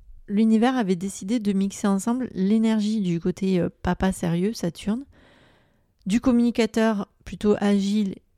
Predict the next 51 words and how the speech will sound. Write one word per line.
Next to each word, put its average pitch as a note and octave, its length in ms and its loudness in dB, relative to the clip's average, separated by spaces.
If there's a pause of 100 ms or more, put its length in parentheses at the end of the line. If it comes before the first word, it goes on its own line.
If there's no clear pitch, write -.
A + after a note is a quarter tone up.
(280)
et G3 120 2
clairvoyant, F#3 500 2
Mercure, F3 640 -4 (580)
et A#3+ 280 0
de G3+ 120 0
celui G3 280 -4
qui - 160 -6
gère F#3+ 240 0
tout - 120 -20
ce - 100 -16
qui F#3+ 240 0
est, F#3 60 2
euh, F3 200 0
essence F#3+ 340 -2
vitale, F3+ 460 -4
énergie E3+ 340 -4
vitale, G3 320 -6
le F3 120 -4
Soleil. E3+ 420 -8 (320)
Et C#4 120 2
tout G#3+ 180 -4
ça A#3+ 220 0
dans A3 220 0
le G3+ 140 0
signe G#3+ 400 -4 (580)
le G#3+ 160 6
plus A3+ 160 -4
mystique, G3+ 640 -4 (360)
le G3+ 140 2
plus G3 240 -4
émotionnel F#3+ 520 0
qui F3 140 -8
soit, G3 340 -2 (520)
le A3 140 -2
signe G#3+ 220 -2
des G3 100 2
Poissons, F#3 480 -2
mais A#3+ 200 0
qui - 260 -4
a F#3 80 2
aussi F3+ 240 -4
ce - 100 -8
côté F#3+ 300 -6
où G#3+ 80 -2
il F3 60 -6
va E3+ 120 -4 (160)
unifier G#3 400 -2
dans A3 120 -2
le F3+ 100 -4
grand F3 180 -8
tout. - 200 -12